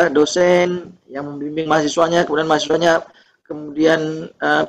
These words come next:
publish artikelnya, jadi harus pakai tiga nama. Di beberapa kampus kan ada ditulis itu ya, ada ketentuan malahan. Jadi yang mahasiswa nomor satu, dosen pembimbingnya kedua,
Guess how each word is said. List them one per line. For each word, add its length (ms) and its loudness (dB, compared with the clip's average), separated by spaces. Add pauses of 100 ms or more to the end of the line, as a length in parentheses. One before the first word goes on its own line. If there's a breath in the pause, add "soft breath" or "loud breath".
(280)
publish 320 2
artikelnya, 800 0
jadi 320 4
harus 80 0
pakai 240 0
tiga 260 2
nama. 300 4
Di 100 2
beberapa 320 4
kampus 320 4
kan 140 0
ada 160 6
ditulis 400 2
itu 80 -2
ya, 160 -2 (320 loud breath)
ada 160 2
ketentuan 560 4
malahan. 340 6
Jadi 320 2 (480 soft breath)
yang 560 -8
mahasiswa 380 0
nomor 160 0
satu, 560 2
dosen 320 -4
pembimbingnya 400 -4
kedua, 400 4